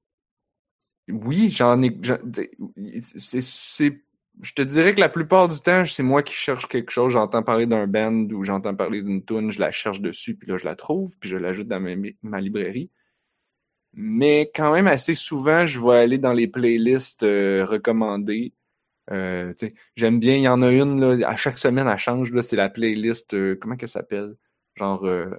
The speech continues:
la playlist, euh, relax, euh,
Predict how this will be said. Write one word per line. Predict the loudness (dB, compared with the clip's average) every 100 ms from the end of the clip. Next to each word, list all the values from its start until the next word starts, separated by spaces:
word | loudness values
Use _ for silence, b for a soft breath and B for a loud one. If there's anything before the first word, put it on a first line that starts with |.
| -6
la |
playlist, | -2 2 4 4 2 2
euh, | 4 4 4
relax, | 4 6 6 2 -6 -6 -2
euh, | 0 0 0 -2